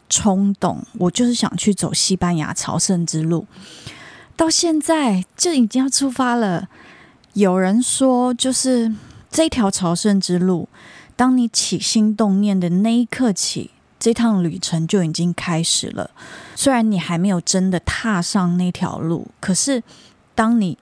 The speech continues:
一有念头，其实你的旅程就已经启动。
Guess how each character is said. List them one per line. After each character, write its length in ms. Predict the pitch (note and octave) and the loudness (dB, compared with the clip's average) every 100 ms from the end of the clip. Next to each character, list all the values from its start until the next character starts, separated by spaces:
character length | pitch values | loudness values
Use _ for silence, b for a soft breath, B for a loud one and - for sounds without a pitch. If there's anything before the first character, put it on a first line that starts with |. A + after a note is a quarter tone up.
| - | 0
一 160 | C4+ A3+ | 2 2
有 160 | E3 | 0
念 300 | A#2 G#3 A#2+ | 0 0 0
头， 260 | - - - A3 | -6 -10 -12 -8
其 220 | - - | -4 0
实 140 | G3 A3 | 2 2
你 100 | E3+ | 2
的 80 | |
旅 220 | C#3+ D3+ - | 0 -2 -4
程 240 | - D#3 | -4 0
就 160 | F#3 F3+ | 0 0
已 40 | - | -2
经 300 | E3+ E3 E3+ | -2 -2 0
启 260 | - - - | -2 -2 -4
动。 160 | - | -4